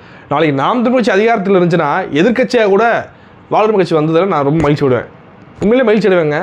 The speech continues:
ஏன்னா இன்னைக்கு திராவிட கட்சிகள் ரெண்டு இருக்குல்ல, அது மாதிரி தான் தமிழ் தேசிய கட்சிகள் ரெண்டா இருக்கணும். ஆளுங்கட்சியாக இருக்க சரி, இது எதிர்க்கட்சியாக இருக்கட்டும் சரி, எது, எதுவாக இருந்தாலும்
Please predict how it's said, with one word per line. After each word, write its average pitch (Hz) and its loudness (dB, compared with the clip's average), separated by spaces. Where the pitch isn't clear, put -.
ஏன்னா 180 0
இன்னைக்கு 170 2
திராவிட 240 2
கட்சிகள் 196 0
ரெண்டு 170 0
இருக்குல்ல, 170 2
அது 170 2
மாதிரி 185 0
தான் 262 -2
தமிழ் 202 2
தேசிய 214 0
கட்சிகள் 170 0
ரெண்டா 139 0
இருக்கணும். 127 -6
ஆளுங்கட்சியாக 185 2
இருக்க 151 0
சரி, 180 2
இது 175 2
எதிர்க்கட்சியாக 185 2
இருக்கட்டும் 143 -4
சரி, 123 -2
எது, 175 4
எதுவாக 202 2
இருந்தாலும் 165 0